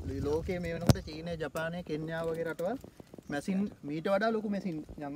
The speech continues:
අන්දසිරි මම දැකලා තියෙනවා YouTube එකේ මහ විශාල ට්‍රැක්ටර් වගේ යන්ත්‍ර භාවිතා කරලා තියෙනවා. ඉතින් ඒ නිසා යාන්ත්‍රික දළු නෙලීමකදී සුද්ධ ලාභය, වත්තට එන සුද්ධ ලාභය වැඩි. අපි මේක අර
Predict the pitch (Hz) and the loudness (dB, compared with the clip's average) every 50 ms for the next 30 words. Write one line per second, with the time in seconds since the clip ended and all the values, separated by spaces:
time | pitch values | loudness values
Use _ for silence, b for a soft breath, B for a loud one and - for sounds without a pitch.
0 | 160 160 151 156 156 135 143 135 123 120 143 147 139 147 143 156 156 156 170 170 | -6 -6 -4 -4 -4 -4 -4 -6 -6 -6 -6 -6 -6 -4 -4 -4 -4 -4 -4 -4
1 | 170 165 151 147 - 165 147 151 165 170 208 269 - - - 131 127 139 143 131 | -4 -4 -4 -4 -4 -6 -6 -6 -6 -6 -6 -6 -8 -8 -10 -8 -6 -6 -6 -6
2 | - 170 156 170 180 196 185 - 180 - - - 196 202 208 202 196 208 202 180 | -4 -2 -2 -2 -2 -2 -4 -6 -6 -8 -6 -6 -6 -4 -4 -4 -2 -2 -2 -2
3 | 170 175 180 240 285 - - - - - - - - - - 147 151 156 170 - | -4 -4 -4 -6 -6 -6 -8 -14 -20 -20 -20 -20 -20 -10 -4 -2 -2 -2 -2 -2
4 | 180 170 165 190 214 226 190 180 147 131 127 127 - 143 139 147 156 - - 185 | -4 -4 -4 -4 -4 -4 -4 -6 -6 -6 -6 -8 -8 -8 -8 -8 -8 -8 -8 -8
5 | 208 285 349 - - - - - - - - - - - - - - 139 131 139 | -8 -8 -10 -12 -18 -20 -20 -20 -20 -20 -20 -20 -20 -20 -16 -12 -10 -8 -8 -6
6 | 156 190 202 202 196 202 190 190 180 185 190 190 190 196 196 196 202 196 208 202 | -6 -6 -8 -8 -8 -6 -4 -4 -4 -2 -2 -4 -4 -4 -4 -4 -4 -6 -6 -6
7 | 240 240 - 165 156 160 165 202 208 196 180 165 139 135 123 120 107 123 - - | -8 -8 -8 -8 -8 -4 0 0 2 2 2 0 -2 -4 -6 -8 -8 -10 -12 -10
8 | - 180 180 185 180 180 185 180 - - - 156 156 175 170 170 175 180 208 214 | -8 -8 -6 -6 -6 -6 -8 -10 -10 -12 -12 -8 -4 -4 -2 -2 -2 -4 -4 -4
9 | 190 160 156 143 127 117 110 - - - - - 151 139 143 147 143 151 - - | -2 -2 -2 -2 -4 -6 -12 -14 -18 -16 -10 -8 -6 -6 -6 -6 -6 -6 -6 -6